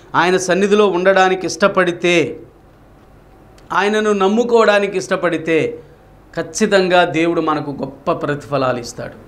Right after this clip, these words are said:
ఎందుకని? అబద్ధమైనది విడిచిపెట్టేశావు, సత్యమైన దానినే నువ్వు నమ్ముకుంటున్నావు. దేవుడు సత్యవంతుడు. దేవుడు అన్నాడు, "నేనే మార్గము, సత్యము, జీవము" అని.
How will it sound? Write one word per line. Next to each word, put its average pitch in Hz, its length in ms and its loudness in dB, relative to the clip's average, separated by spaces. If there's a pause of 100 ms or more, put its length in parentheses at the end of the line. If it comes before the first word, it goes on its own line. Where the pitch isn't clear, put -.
(480)
ఎందుకని? 170 480 0 (340)
అబద్ధమైనది 170 720 0
విడిచిపెట్టేశావు, 151 1040 -6 (1300)
సత్యమైన 214 580 2
దానినే 208 480 2
నువ్వు 208 180 0
నమ్ముకుంటున్నావు. 185 720 -2
దేవుడు 196 380 0
సత్యవంతుడు. 151 760 -2 (280)
దేవుడు 156 340 0
అన్నాడు, 160 220 2
"నేనే 143 420 0
మార్గము, 156 720 0
సత్యము, 143 840 -4
జీవము" 135 560 -2
అని. 110 200 -10